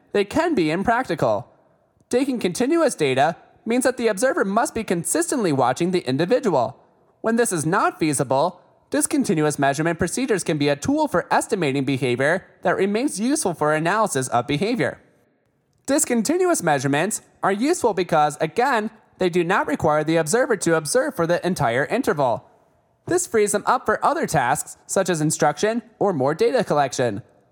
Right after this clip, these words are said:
The biggest issues with these measurements are that they will not always be accurate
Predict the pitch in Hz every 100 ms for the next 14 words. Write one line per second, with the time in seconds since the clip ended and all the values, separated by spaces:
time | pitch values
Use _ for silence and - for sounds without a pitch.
0 | _ _ 214 190 311 381 - 165 165 151
1 | 143 143 - 277 294 156 135 127 123 160
2 | - _ _ _ 185 214 226 220 247 247
3 | 214 226 339 - 214 220 202 160 160 202
4 | 269 - 127 131